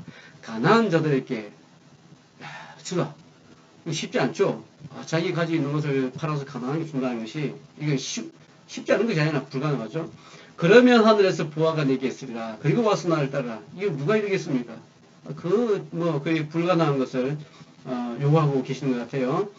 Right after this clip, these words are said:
자, 다시 너에게 말하노니 낙타가 바늘 귀로 들어가는 것이 부자가 하나님의 나라에 들어가는 것이 쉽다. 그럼 뭐 부자는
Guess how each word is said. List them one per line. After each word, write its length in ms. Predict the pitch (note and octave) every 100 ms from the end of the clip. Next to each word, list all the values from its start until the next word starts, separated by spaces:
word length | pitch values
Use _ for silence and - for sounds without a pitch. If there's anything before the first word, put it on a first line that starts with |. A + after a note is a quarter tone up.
| - - - -
자, 120 | D#3+
다시 260 | D#3+ G3 B3+
너에게 280 | G#3 G3+ G#3
말하노니 580 | F3 D#3 C#3 E3 - - - -
낙타가 520 | F3 - - B3 A3+
바늘 300 | G#3 A3 G#3
귀로 240 | F#3+ F3+
들어가는 400 | D#3 D3 D3 C#3 C3
것이 260 | - C#3
부자가 600 | - C#3+ G3 D#3 C#3 C3+ - -
하나님의 380 | G3 F#3+ F3+ D3+
나라에 200 | C#3 C3
들어가는 280 | B2+ C#3 B2+
것이 160 | -
쉽다. 220 | - - C#3 -
그럼 160 | - B3+
뭐 220 | A3+ F3+
부자는 640 | D#3 F#3+ A3 D#3+ B2+ A#2+